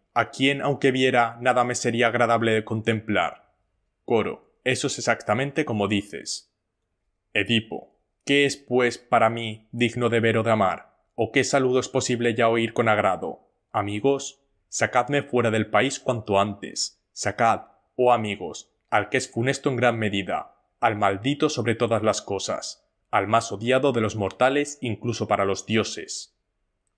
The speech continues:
Corifeo: "Desdichado por tu clarividencia, así como por tus sufrimientos, ¿cómo hubiera deseado no haberte conocido nunca?". Antístrofa segunda, Edipo: "Así perezca aquel, sea el que sea, que me tomó en los pastos,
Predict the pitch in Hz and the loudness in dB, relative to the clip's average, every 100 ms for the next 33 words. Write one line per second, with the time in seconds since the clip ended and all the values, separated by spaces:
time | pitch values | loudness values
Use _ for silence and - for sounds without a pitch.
0 | _ 117 101 92 110 101 90 - _ _ | _ -2 0 -2 -2 -2 -4 -12 _ _
1 | _ - 123 113 - 107 131 139 151 135 | _ -6 0 0 0 0 2 2 2 0
2 | - 117 123 110 104 104 117 113 - 85 | 0 -2 0 0 0 0 -2 -2 -6 -8
3 | 64 - - 107 - 123 110 139 120 - | -8 -12 -6 -4 -2 0 0 2 -2 -2
4 | 110 - 104 101 107 104 98 82 - - | -4 -4 -4 -2 0 -2 -4 -10 -12 -16
5 | _ _ _ 131 135 131 135 127 110 - | _ _ _ 0 0 0 2 2 2 0
6 | 120 139 151 127 120 127 - 117 104 101 | 2 2 0 -2 0 0 0 -2 0 -2
7 | - 131 120 104 101 - - - _ _ | -2 -2 0 -2 -4 -10 -12 -12 _ _
8 | _ _ 110 101 131 123 - 135 123 117 | _ _ -2 -2 -4 -4 -4 -2 -2 -2
9 | 104 98 92 76 - _ - 107 110 - | -6 -8 -6 -8 -10 _ -8 0 0 -2
10 | 85 - _ _ _ _ 110 - 127 147 | -8 -14 _ _ _ _ -4 -2 -2 0
11 | 135 - 110 110 135 147 - _ - 131 | 0 0 -2 2 2 0 -4 _ -2 2
12 | 120 - 98 127 139 147 - - 113 110 | 2 0 -2 0 0 0 -4 -4 -2 0
13 | 113 120 117 110 - 98 - - 60 - | 0 0 0 0 0 0 0 -10 -14 -16
14 | _ | _